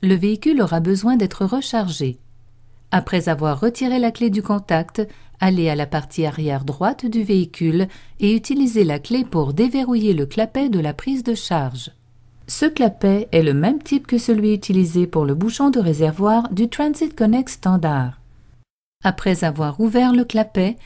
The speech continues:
libérez le loquet pour permettre au bouchon de la prise de charge de s'ouvrir.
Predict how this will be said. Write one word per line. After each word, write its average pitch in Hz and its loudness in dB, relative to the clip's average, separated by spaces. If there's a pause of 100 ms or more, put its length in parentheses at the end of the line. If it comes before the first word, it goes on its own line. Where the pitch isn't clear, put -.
(140)
libérez 262 4
le 240 4
loquet 175 2
pour 156 0
permettre 226 2
au 220 4
bouchon 185 -2
de 147 -2
la 143 -2
prise 269 -2
de 208 0
charge 180 0
de 233 0
s'ouvrir. 139 -2